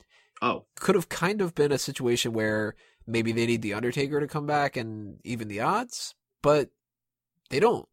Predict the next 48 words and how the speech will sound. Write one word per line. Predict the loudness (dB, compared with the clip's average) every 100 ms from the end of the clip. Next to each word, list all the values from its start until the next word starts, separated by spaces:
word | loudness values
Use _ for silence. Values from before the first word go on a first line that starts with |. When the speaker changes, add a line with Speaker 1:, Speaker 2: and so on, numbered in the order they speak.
| _ _
Speaker 2:
So | -2 2 4 4 2 -2 -8 _
Speaker 1:
No, | -4 -4
dude, | -2 -4
this | -4
was | 0
obvious. | 0 0 -8 -12 -18 _ _ _ _ _ _ _ _ _ -12
This, | -12 -6
this, | -6 -6
this | -8
was | -8 -12 -12 -4
all | -2 -2
to | -2
build | 0 0
Ryback. | 2 0 -2 -8 -16 -20 _ _ _ _ _ -4
You |
didn't | -2 0
see, | 0
like, | -2
the | -2
camera | -2 0 2 2
was, | 2
like, | -2
stuck | -4 -2 -2 -2
on | -4
him | -2 -2
while, | -2 -2
like, | -2
Kane | -4 -2 -2
and | -2
Big | -4 -4
Show | 0 0
are | 0
patting | -4 -4 -2 -2
him | -4
on | -4
the | -6
back, | -6 -6 -8 -10 -10
and | -6
he's | -2
got, | 0
like, | 0
a | -4
big | -4 -4 -4
shit-eating | -4 -4 -4 -6 -6
grin | -6 -4
on |
his | -4
face? | -2 -2 -2 -10